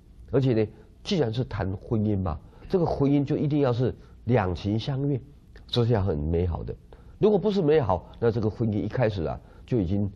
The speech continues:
有瑕疵。我们建议普天下的，呃，这个男女朋友了哈，还没有成婚，那你都要先自己有一个心理准备。我所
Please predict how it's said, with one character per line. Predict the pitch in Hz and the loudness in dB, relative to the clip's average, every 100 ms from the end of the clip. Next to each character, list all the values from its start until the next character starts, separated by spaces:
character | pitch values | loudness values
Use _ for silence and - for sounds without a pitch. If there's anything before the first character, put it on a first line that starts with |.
| - - | -12 -8
有 | 71 | -6
瑕 | - 82 | -4 -4
疵。 | 80 - - - - - - - - - - - - | -4 -8 -10 -12 -20 -20 -20 -20 -20 -20 -20 -20 -4
我 | 92 | -2
们 | 101 104 | 0 0
建 | 170 139 | 0 2
议 | 139 - - - - - | 0 -2 -12 -20 -20 -6
普 | 113 | -2
天 | 95 135 135 | 0 0 2
下 | 127 | 2
的， | 101 90 - - - | 2 0 -2 -18 -12
呃， | - 82 76 69 | -6 -2 -2 -4
这 | 85 | -2
个 | 92 85 78 65 65 | -2 -2 -4 -6 -4
男 | 95 104 | -2 0
女 | 85 78 - - - - - | -2 -4 -10 -20 -20 -20 -12
朋 | - 92 | -4 0
友 | 90 71 | 0 -2
了 | 82 | -4
哈， | 90 - - - - | -6 -8 -16 -20 -4
还 | 107 113 | 0 2
没 | 170 | 2
有 | 143 | 0
成 | 87 101 101 | 0 -2 -2
婚， | 104 - - - - | -4 -8 -18 -20 -4
那 | 123 | 0
你 | 139 | 2
都 | 104 | 2
要 | 120 123 | 2 0
先 | - 117 | 0 -4
自 | 110 113 | -2 -4
己 | 85 76 65 - - - | -4 -4 -6 -14 -20 -6
有 | 87 | -2
一 | 98 | 0
个 | 101 98 - | 0 0 -2
心 | - 123 | -4 -2
理 | 101 | -2
准 | - 67 | -4 -6
备。 | 78 - - - - - - - - - | -6 -8 -10 -20 -20 -20 -20 -20 -16 -4
我 | 104 | -2
所 | 95 85 | 0 -2